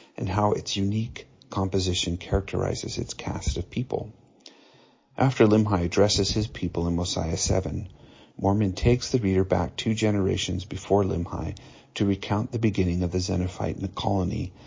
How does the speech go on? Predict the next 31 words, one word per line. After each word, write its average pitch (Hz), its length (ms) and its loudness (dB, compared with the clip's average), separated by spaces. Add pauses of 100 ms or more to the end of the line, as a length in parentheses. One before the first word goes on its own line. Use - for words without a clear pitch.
(260)
through 117 100 4
the 113 100 0
first-person 104 760 2
account 90 340 -4
by 92 120 -2
Zeniff 87 400 -2
himself. - 640 -4 (580)
In 101 140 0
doing 117 340 4
this, - 400 -2 (300)
some 117 260 4
hi-, 113 400 0
some 123 400 2 (380)
of 92 140 4
Limhi's 95 440 2
statements - 800 -2 (120)
in 92 120 -4
his 95 120 -2
sermon 98 520 -2
are 92 80 -2
seemingly 107 560 -2
supported. - 640 -4 (580)
For - 160 2
example, 87 640 -2 (240)
Limhi's 92 400 2
opinion 92 460 -2
of - 120 -8
his 87 120 -2
grandfather - 540 -4
Zeniff. - 540 -10 (560)
Quote, - 380 0